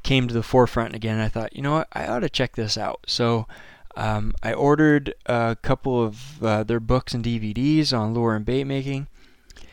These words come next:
and I ordered some, some supplies. Um, got those in, started watching 'em, started learning a little bit, and made another order with a lot more supplies, and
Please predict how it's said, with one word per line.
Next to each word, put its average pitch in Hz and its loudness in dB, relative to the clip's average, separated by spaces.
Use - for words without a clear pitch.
and 110 -2
I 107 0
ordered 113 2
some, 107 -4
some 110 -4
supplies. 123 -4
Um, 110 -4
got 127 0
those 131 4
in, 131 2
started 120 0
watching 120 0
'em, 123 0
started 110 -2
learning 127 0
a 123 -4
little 123 2
bit, 120 0
and 101 -4
made 113 -2
another 120 2
order 131 4
with 107 -2
a 107 -4
lot 104 0
more 120 2
supplies, 127 0
and 101 -6